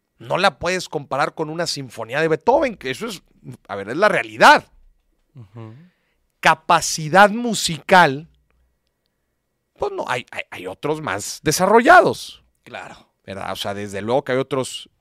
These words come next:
Speaker 1: otros músicos, otras canciones más elaboradas.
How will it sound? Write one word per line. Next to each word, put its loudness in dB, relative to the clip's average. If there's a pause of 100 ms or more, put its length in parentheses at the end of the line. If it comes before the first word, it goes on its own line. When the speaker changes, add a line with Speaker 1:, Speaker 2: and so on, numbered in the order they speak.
(280)
Speaker 1:
otros -16
músicos, -2
otras -10
canciones -2 (500)
más 2
elaboradas. -12